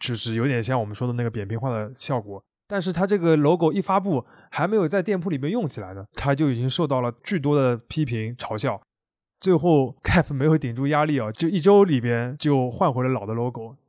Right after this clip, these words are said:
所以那个无衬线体的那个 Gap 设计只存活了大概一周左右的时间，很多人都可能没看到过。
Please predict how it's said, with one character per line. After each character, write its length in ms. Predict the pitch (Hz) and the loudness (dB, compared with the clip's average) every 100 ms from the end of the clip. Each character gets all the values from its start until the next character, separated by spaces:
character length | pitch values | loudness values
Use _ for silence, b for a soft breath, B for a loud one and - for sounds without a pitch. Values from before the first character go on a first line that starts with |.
| - | -12
所 160 | 151 | -6
以 40 | 147 | -4
那 120 | 147 | -2
个 380 | 135 131 135 131 | -2 -2 -2 -4
无 200 | 135 151 | -4 -2
衬 180 | 185 160 | 0 2
线 160 | 165 | 0
体 100 | 131 | -2
的 80 | 117 | -4
那 140 | 131 131 | -2 -2
个 100 | 120 | -2
Gap 220 | 147 - | -2 -4
设 220 | - 139 | -4 -4
计 220 | 117 113 107 B B | -4 -8 -10 B B
只 140 | - 117 | -8 -6
存 200 | 131 143 | -4 -2
活 80 | |
了 60 | 151 | -2
大 120 | 147 | -2
概 100 | 139 | -2
一 100 | 165 | -2
周 180 | 151 160 | -2 -2
左 120 | 117 | -4
右 80 | 107 | -8
的 60 | 104 | -8
时 160 | 104 | -10
间， 240 | 101 101 - | -12 -14 -12
很 180 | - 120 | -8 -2
多 80 | 139 | 0
人 100 | 143 | 2
都 140 | 147 | 0
可 140 | 131 127 | 0 -2
能 60 | |
没 120 | 123 | -2
看 180 | 131 156 | -2 -2
到 100 | 147 | -4
过。 260 | 143 120 | -2 -4